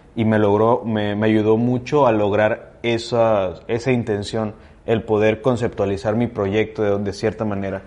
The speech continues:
Conforme fueron avanzando el tiempo, después de Twenty One Pilots, recuerdo que, que hubo otro artista que también estaba haciendo cosas diferentes. Este, mis amigos me dicen que, que alternativo es shit por las cosas que escucho.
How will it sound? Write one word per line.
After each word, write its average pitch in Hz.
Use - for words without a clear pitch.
Conforme 110
fueron 117
avanzando 123
el 113
tiempo, 123
después 104
de 110
Twenty 113
One 110
Pilots, 110
recuerdo 101
que, 95
que -
hubo 107
otro 110
artista 110
que 131
también 113
estaba 120
haciendo 117
cosas 113
diferentes. 104
Este, 98
mis 101
amigos 107
me 113
dicen 113
que, 107
que 117
alternativo 110
es 120
shit 135
por 131
las 107
cosas 110
que -
escucho. 101